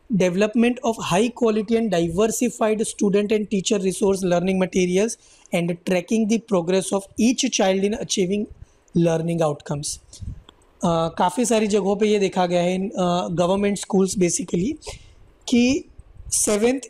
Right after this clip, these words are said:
एट्थ के बच्चे को ठीक से पढ़ाई नहीं आती, उसको नहीं पता कि फ़ाइव प्लस फ़ाइव कितने होंगे, उसको नहीं पता कि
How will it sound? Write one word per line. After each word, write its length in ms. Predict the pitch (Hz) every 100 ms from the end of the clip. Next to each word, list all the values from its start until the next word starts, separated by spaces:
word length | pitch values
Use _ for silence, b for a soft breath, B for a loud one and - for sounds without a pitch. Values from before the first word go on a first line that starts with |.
| 277
एट्थ 300 | 247 247 -
के 100 | 254
बच्चे 340 | 208 - 226
को 200 | 208 220
ठीक 220 | 220 190
से 140 | - 214
पढ़ाई 340 | 214 175 190
नहीं 220 | 190 185
आती, 180 | 175 170
उसको 260 | 180 - 202
नहीं 160 | 202
पता 220 | 196 190
कि 120 | 190 196
फ़ाइव 260 | - 175 -
प्लस 240 | 202 185
फ़ाइव 160 | 208 180
कितने 260 | - - 196
होंगे, 340 | 180 175 165 170 B B B
उसको 280 | 190 - 226
नहीं 260 | 208 190 214
पता 280 | 214 208
कि 400 | 202 214 202 202